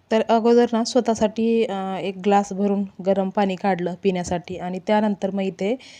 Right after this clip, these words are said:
साहेबांसाठी गुळाचा चहा बनवायला ठेवलेला आहे. आणि आता इथून पुढं ना मी होता होईल तेवढं हळूहळू साखर कमीच करणार आहे घरामधले, कारण, अ,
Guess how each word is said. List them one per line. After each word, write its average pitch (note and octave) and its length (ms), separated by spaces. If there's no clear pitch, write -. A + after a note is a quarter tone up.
साहेबांसाठी G3 680
गुळाचा G3+ 400
चहा G3 440
बनवायला F#3 420
ठेवलेला E3 420
आहे. E3 320
आणि G#3+ 200
आता A#3+ 400
इथून A#3+ 360
पुढं B3+ 220
ना B3 120
मी A#3 520
होता A3 240
होईल A3 240
तेवढं G#3+ 180
हळूहळू A3 440
साखर A3 400
कमीच G#3 340
करणार F#3 340
आहे F3+ 180
घरामधले, E3+ 560
कारण, A3+ 360
अ, A3+ 320